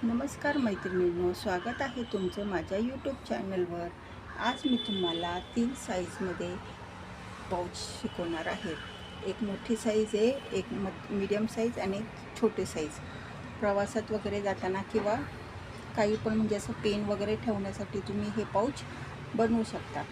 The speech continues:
चला तर मग व्हिडिओला सुरुवात करूया.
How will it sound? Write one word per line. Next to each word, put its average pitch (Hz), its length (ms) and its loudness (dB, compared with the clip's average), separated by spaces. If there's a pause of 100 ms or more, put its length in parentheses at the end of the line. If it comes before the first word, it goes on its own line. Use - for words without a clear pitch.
(540)
चला 254 180 2
तर 247 140 -2
मग 185 180 4
व्हिडिओला 170 440 0
सुरुवात 277 480 0
करूया. 180 420 4